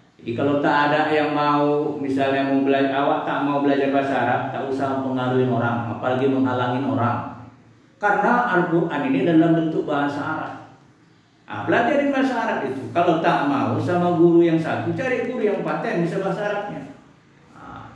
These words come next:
itu. Jadi tak bisa dihindarkan bahasa Arab ini untuk dipelajari. Ya, insya Allah ya, sama-sama kita,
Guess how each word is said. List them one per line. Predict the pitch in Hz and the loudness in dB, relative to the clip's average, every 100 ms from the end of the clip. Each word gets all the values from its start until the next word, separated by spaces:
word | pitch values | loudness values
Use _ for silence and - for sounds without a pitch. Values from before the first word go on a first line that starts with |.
| - | -16
itu. | - - - - - - - | -12 -8 -6 -6 -8 -20 -6
Jadi | 208 - | -4 -2
tak | - 175 | 0 0
bisa | 170 | 2
dihindarkan | 160 151 143 135 127 - 139 | 0 0 0 0 0 -2 -2
bahasa | 131 127 | -2 -2
Arab | 123 120 120 | -4 -6 -6
ini | 117 - 135 | -8 -10 -10
untuk | 143 | -6
dipelajari. | 147 135 139 131 131 - 151 85 - - - - - - _ _ _ _ - _ _ - - | -6 -4 -4 -2 -4 -4 -6 -8 -10 -16 -20 -20 -20 -20 _ _ _ _ -20 _ _ -12 -4
Ya, | - - | -2 -2
insya | 127 151 | -4 0
Allah | 160 175 156 | 4 6 4
ya, | 147 - - - | 2 0 -4 -10
sama-sama | - 131 131 131 127 | -10 -8 -6 -4 -4
kita, | 131 131 147 143 - - | -4 -4 -4 -4 -8 -12